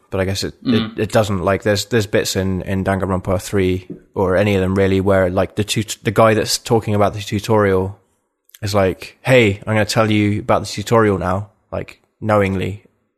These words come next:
Speaker 1: that it's
Speaker 2: Yeah, that's,
Speaker 1: uh,
Speaker 2: that's
Speaker 1: game.
Speaker 2: kind of fine. Um,
Speaker 1: Yeah.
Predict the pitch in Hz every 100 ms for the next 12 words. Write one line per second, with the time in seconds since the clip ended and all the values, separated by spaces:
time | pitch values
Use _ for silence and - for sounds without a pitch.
0 | _ 95 80 - - 185 147 175 - 170
1 | 180 - 160 - 131 120 110 104 - 117
2 | 120 117 117 113 117 117 - - -